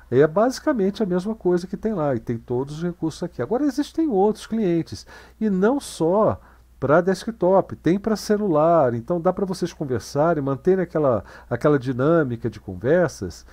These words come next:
que vocês teriam ali no, no, no, no Telegram, entendeu? Então é um sistema muito bacana. Vou falar em, em Cretil, ele chegou aí agora, o Jorge também chegou. Bom, e, eh,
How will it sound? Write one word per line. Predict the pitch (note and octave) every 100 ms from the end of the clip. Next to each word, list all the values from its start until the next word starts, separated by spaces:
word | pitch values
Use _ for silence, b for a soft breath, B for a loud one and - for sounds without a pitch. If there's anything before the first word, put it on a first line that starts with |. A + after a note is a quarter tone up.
| b b b b
que | -
vocês | G3 A#3 B3+ A#3
teriam | - A#3+ F3 F#3 A3+ A#3+ - b b b b
ali | G#3 A#3+ G3
no, | F#3+ A3 A#3 A3+ G#3 F#3 D#3 D3 C3 C#3+
no, | D3+ D3+ C#3+ C3 A#2 b b
no, | D#3
no | D3+ D3+ D#3
Telegram, | G3+ A3+ A3 A3 G3 - - -
entendeu? | C3 A#2 C3 C#3+ F#3 - B B B
Então | C#3 G#3 G3+ -
é | E3 C#4
um | C4+ E3
sistema | - D#3 - D#3+ C#3
muito | C3+ D3+ C#3+
bacana. | B2+ B2 G#2+ G2 G#2+
Vou | G3+
falar | - E3 D#3+
em, | D#3 D3 B2+
em | B2
Cretil, | D#3 D3 C#3 D#3+
ele | E3
chegou | - D#3+ C#3 D3+
aí | D#3+
agora, | F#3+ G3 G#3+ A3+ A3+
o | G#3 D#3
Jorge | A2+ C3+ D#3 D3 C3+
também | C#3 C3 C3+
chegou. | - E3+ C#3 F3 G3+ G3+ B B B B B B
Bom, | C4 E3 - - -
e, | G3 A#3+ B3 B3 A#3+ A#3 F#3
eh, | -